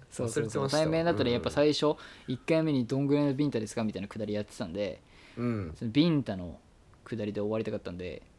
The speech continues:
Speaker 2: うん。
Speaker 1: あの、僕もやるんで、ゆうすさん、あの、
Speaker 2: うん。
Speaker 1: 自分で思いっきりビンタしてもらっていいですか？
Speaker 2: あ、いいっすよ。
Speaker 1: いいっすか？
Speaker 2: 今？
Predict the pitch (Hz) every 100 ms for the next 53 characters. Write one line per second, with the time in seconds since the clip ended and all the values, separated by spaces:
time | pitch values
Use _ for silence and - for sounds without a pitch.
0 | - 110 107 87 - - - 110 - 147
1 | 254 240 240 220 220 101 101 90 - 165
2 | 175 123 107 110 127 175 180 180 156 85
3 | 131 147 147 135 143 113 101 101 104 101
4 | - - - _ - - - - - -
5 | _ - 110 101 - - - - - -
6 | - - - - - - - 110 - -
7 | - - - - - - 123 113 80 156